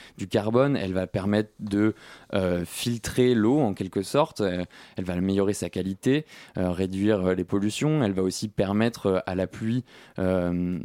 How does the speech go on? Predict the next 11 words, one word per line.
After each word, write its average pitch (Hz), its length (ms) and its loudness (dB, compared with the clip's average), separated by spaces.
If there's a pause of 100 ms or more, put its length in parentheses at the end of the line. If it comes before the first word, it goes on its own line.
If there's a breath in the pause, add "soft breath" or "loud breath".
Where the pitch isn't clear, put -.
(180)
de, 92 560 0
de, 92 360 -2
de 101 120 -2
se 98 160 -4
faire. 165 340 -2 (400 loud breath)
Euh, 92 340 2
il 95 80 0
y 101 80 2
a 104 80 6
aussi, 151 420 0
hein, 101 120 0